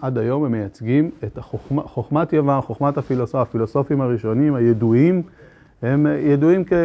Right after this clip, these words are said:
כ-, כחכמי היוון, חכמי יוון. עם ישראל נחשב להי חוכמתכם ובינתכם בעיני העמים, בעיני העמים, עם ישראל נחשב לעם חכם ונבון, ועל זה היוקר שלהם.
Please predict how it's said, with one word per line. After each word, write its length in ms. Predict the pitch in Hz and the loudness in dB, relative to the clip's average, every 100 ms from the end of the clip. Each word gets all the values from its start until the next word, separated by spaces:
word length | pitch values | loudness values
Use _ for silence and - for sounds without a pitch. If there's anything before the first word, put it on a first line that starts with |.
| 165 | 0
כ-, 60 | 165 160 151 | 0 -2 -2
כחכמי 500 | 156 147 156 143 160 | -4 -2 -4 0 4
היוון, 520 | 175 175 139 165 156 | 6 6 6 2 2
חכמי 320 | - 123 147 | -4 -4 -2
יוון. 400 | 160 151 139 143 135 _ _ _ _ _ _ - _ _ _ _ _ - - - | 0 4 4 4 0 _ _ _ _ _ _ -20 _ _ _ _ _ -20 -2 4
עם 160 | 165 | 4
ישראל 600 | 190 - 160 139 151 190 196 139 | 4 0 2 4 4 0 -4 -10
נחשב 300 | - 151 151 | 0 2 4
להי 220 | 139 156 | 4 2
חוכמתכם 600 | 156 151 147 123 - 151 | 0 -4 -4 -4 -2 0
ובינתכם 640 | 156 131 120 107 - 147 | 0 0 -2 -4 -4 -2
בעיני 340 | 127 117 127 139 | 0 0 0 -2
העמים, 400 | 123 117 147 139 | -2 0 0 0
בעיני 260 | 117 123 | 0 0
העמים, 420 | 147 127 120 156 139 | 0 0 0 0 -2
עם 140 | 143 | -4
ישראל 260 | 151 151 131 | -2 -2 -2
נחשב 280 | 110 139 127 | -2 -2 0
לעם 260 | 117 131 | 0 0
חכם 380 | 123 110 113 117 | -4 -6 -4 -2
ונבון, 440 | 113 110 104 156 143 | -2 -2 -2 -2 0
ועל 160 | 120 | 0
זה 140 | 113 135 | 2 2
היוקר 420 | 123 120 - 107 | 2 0 -4 -8
שלהם. 420 | - 101 95 90 | -6 -6 -4 -8